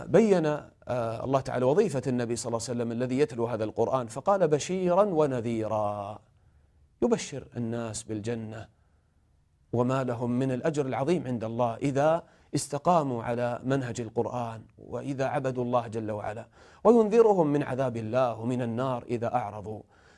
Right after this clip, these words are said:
بشيرا ونذيرا. فكيف كان موقف هؤلاء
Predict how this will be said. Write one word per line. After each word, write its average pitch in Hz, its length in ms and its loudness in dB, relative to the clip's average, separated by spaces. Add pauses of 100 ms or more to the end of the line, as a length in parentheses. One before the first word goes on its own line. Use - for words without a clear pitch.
(100)
بشيرا 233 460 4
ونذيرا. 113 800 -2 (1040)
فكيف 175 720 4
كان 160 280 -2
موقف 156 360 2
هؤلاء 113 640 -8